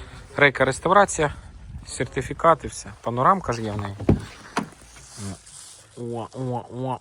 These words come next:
о. Порядок. Подивіться. А, ну тут ще поличка десь там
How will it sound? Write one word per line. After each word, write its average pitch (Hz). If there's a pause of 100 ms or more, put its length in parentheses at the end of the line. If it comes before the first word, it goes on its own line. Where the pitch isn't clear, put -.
о. 143 (2500)
Порядок. 113 (1900)
Подивіться. 117 (520)
А, 127
ну 110
тут 107
ще -
поличка 113
десь 101
там 107